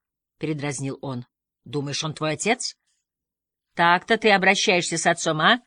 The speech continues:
Должен признать, наглости этой девчонки хватает". "Как?" — спросила она. "Как я обращаюсь с ним?" Голова змеи запульсировала, раздвоенный язык мелькал меж растопыренных пальцев.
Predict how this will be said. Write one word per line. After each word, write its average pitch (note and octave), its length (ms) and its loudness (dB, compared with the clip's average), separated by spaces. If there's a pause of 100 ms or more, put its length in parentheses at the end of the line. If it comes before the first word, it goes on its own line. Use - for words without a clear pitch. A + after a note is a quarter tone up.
(640)
Должен A3 400 2
признать, B3+ 400 2
наглости A3 480 2
этой C4+ 180 0
девчонки G#3+ 520 -2
хватает". C3+ 560 -2 (600)
"Как?" — D#4 320 -2
спросила E3 460 -2
она. C#3 220 -6 (1040)
"Как E4+ 240 2
я F3+ 80 4
обращаюсь D#3+ 640 0
с - 240 -4
ним?" D3 300 -2 (500)
Голова A#3 400 6
змеи A#3 260 2
запульсировала, A3+ 880 -2 (640)
раздвоенный G#3 640 4
язык G#3 560 -2
мелькал G#3 600 0 (320)
меж F#3+ 260 0
растопыренных F3+ 720 0
пальцев. D3+ 480 -2